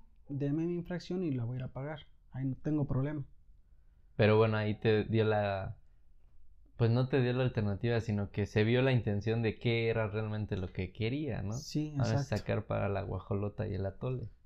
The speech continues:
Speaker 1: Exacto, entonces, bueno, siendo sinceros, como pues sí traía yo, pues sí hice mal en no traer la, la placa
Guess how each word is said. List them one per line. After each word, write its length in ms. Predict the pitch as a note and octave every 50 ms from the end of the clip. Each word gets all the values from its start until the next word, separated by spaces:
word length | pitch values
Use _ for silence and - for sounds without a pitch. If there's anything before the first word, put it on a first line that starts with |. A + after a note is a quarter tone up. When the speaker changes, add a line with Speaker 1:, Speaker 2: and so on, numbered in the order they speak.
| -
Speaker 1:
Exacto, 420 | - D3+ - F#3+ G3+ G#3 - F#3+ F3
entonces, 420 | E3+ - - G3 G3 A3 G#3+ - - - - - -
bueno, 300 | - D3+ E3 E3 E3+ F3
siendo 320 | E3+ - - E3+ E3+ E3+ F3
sinceros, 440 | E3+ F3+ E3+ D3+ - E3 D#3 D#3 C#3+
como 300 | - - C3+ B2 A#2+ A#2
pues 160 | - B2+ A#2+
sí 100 | - C#3+
traía 340 | C#3+ - C#3+ C#3+ C#3+ D3 C#3+
yo, 460 | C#3+ C#3 D3 C#3+ C#3 C3+ B2+ A#2+ - - - - - - -
pues 140 | - B2+ -
sí 100 | - D3+ D#3
hice 180 | D3 - E3
mal 300 | D3 D3+ D3 D3+ D#3+ E3
en 140 | D#3+ D3 C#3
no 60 | C#3
traer 240 | C#3 - C#3 C#3 C3+
la, 260 | C#3+ C#3+ C#3 B2 - - A#2
la 140 | B2+ C#3 -
placa 440 | - D3 C3+ - - E3 F#3 G#3+